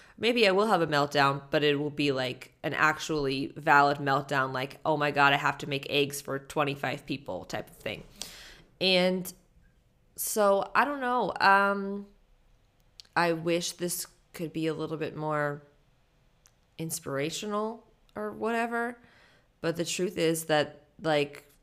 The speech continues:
this is the grimy, gritty work of being a human. It's, like, shining light on those parts of yourself that you don't like very much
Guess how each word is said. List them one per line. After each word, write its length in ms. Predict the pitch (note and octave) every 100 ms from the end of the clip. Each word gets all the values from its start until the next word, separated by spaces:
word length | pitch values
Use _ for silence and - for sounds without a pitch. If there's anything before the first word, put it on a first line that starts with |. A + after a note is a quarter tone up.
| _ _ -
this 340 | E3 D#3+ D#3+ -
is 600 | E3 D#3 D3 C#3+ - - _ _ _ _ _ _ _
the 120 | D#3+ C#3+
grimy, 920 | D3+ D3+ D#3+ F#3 D#3+ D3 D3 D#3+ F3+ _ _ _ _ _ _ _ _ _ _ _ _ _ C#4 _ -
gritty 400 | D3 D#3+ D3+ D#3
work 580 | D#3+ D3+ G3+ D#3 - -
of 320 | - D3 C#3+ C#3 - F3
being 240 | C#3+ C#3+
a 40 |
human. 520 | D3 F#3 F#3+ C#3 B2 -
It's, 280 | - A2+ C#3
like, 220 | C3 C3+
shining 540 | - - C#3+ D3 D3 C#3+
light 260 | D3 D#3 -
on 200 | C#3 C3
those 240 | B2+ C#3+
parts 380 | - D3 D3 -
of 80 | C#3+
yourself 520 | C#3 - C3 C#3 -
that 280 | C3 A#2+ - - _ _ _ - - _ _ _ _ _ _ -
you 100 | D#3+
don't 140 | C#3+
like 180 | D#3 F3
very 220 | C#3 C3
much 360 | B2+ C3 -